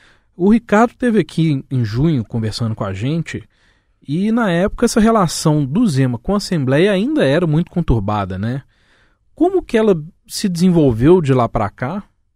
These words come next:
E quais são as perspectivas que você enxerga pros próximos anos, levando, inclusive,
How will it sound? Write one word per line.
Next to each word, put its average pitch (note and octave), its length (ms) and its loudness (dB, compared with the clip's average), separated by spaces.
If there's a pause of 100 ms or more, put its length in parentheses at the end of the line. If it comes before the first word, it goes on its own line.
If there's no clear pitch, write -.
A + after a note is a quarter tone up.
(140)
E C4 380 -4
quais E4 180 -2
são D#4+ 120 0
as C4 80 -2
perspectivas F#3+ 580 0
que - 100 -16
você F3 100 0
enxerga C#3+ 360 0
pros C3+ 220 -4
próximos C3+ 440 0
anos, F3+ 220 2
levando, F#3+ 380 2
inclusive, B3 920 0